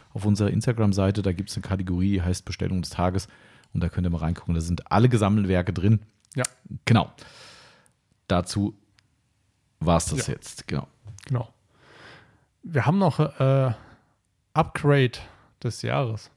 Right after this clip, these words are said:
Speaker 1: Ja, stimmt.
Speaker 2: Ha-, haben wir auch noch. Ähm, was, wo wir sagen, das hat uns echt überzeugt. Und zwar, äh, die Modifikation bei I K des Sprühkopfes.
Speaker 1: Mhm.
Speaker 2: Ähm,
Speaker 1: Also der Sprühkopf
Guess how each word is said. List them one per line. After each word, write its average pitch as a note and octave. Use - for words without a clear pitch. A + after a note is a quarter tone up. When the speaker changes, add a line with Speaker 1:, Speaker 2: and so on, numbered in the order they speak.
Speaker 1:
Ja, C#3+
stimmt. -
Speaker 2:
Ha-, A#2
haben A2+
wir A#2+
auch C3
noch. G#2+
Ähm, A2
was, A2+
wo B2
wir A#2+
sagen, A#2
das A2
hat A#2
uns A2+
echt -
überzeugt. A#2+
Und A#2+
zwar, A#2
äh, A2+
die A2+
Modifikation B2
bei A#2+
I B2
K B2
des A2
Sprühkopfes. -
Speaker 1:
Mhm. F#2+
Speaker 2:
Ähm, G#2+
Speaker 1:
Also E2
der C#2+
Sprühkopf -